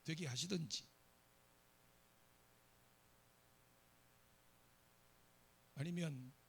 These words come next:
가장 높은 곳에 세워서 큰 일을 하게 하시든지. 근데 하나님은 큰 민족을 이루고 이름을 장대하게 하고 복이 되게 하시겠다고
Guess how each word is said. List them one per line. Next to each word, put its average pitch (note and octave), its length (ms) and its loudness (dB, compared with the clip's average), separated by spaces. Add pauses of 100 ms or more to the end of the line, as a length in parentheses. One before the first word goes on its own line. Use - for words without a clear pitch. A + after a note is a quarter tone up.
(680)
가장 D#3 300 2
높은 D3+ 240 -2
곳에 B2+ 400 -6 (640)
세워서 C3 360 -4 (100)
큰 G#3+ 220 -2
일을 D#3 240 0
하게 C3+ 180 -8
하시든지. A2+ 580 -10 (2250)
근데 A3 140 -2
하나님은 A3+ 600 4 (1080)
큰 G#3 300 -2
민족을 D#3 440 -4
이루고 F#2+ 400 -12 (1300)
이름을 G#3+ 360 12
장대하게 F3+ 640 8
하고 B2 340 0 (1200)
복이 G3 220 6
되게 G3+ 220 4
하시겠다고 D#3 680 6